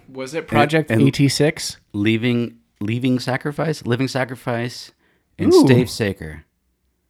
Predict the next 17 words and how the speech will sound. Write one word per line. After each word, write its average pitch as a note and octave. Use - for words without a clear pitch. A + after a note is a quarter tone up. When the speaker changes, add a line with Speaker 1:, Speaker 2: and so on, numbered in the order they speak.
Speaker 1:
Whoa. C3+
My C3
memory's A#2+
off B2+
then, A2
if A2
that's B2+
true. A2
Speaker 2:
Yeah, G#2+
Speaker 1:
I C3
know C#3
we C#3
Speaker 2:
I -
Speaker 1:
went C3
to C3
that A#2
show. A2+